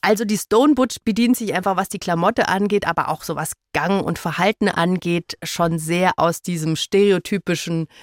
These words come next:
männlichen Kleiderschrank sozusagen. Und, äh, Stone Butch kann jetzt aber auch bedeuten, dass die Person beim Sex einfach dominanter ist.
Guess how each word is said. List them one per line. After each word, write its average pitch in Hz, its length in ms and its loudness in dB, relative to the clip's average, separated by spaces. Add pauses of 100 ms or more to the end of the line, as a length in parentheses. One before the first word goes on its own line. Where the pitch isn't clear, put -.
männlichen 180 600 2
Kleiderschrank - 680 -4
sozusagen. - 640 -8 (600)
Und, 240 460 4
äh, 196 120 -2
Stone 262 320 2
Butch 269 220 0
kann 240 180 0
jetzt 254 160 0
aber 196 200 -2
auch 196 120 0
bedeuten, 185 600 -2
dass 175 180 -2
die 190 100 -8
Person 165 360 0
beim 147 140 -2
Sex - 300 -10
einfach 143 240 -8
dominanter 139 580 -4
ist. - 240 -10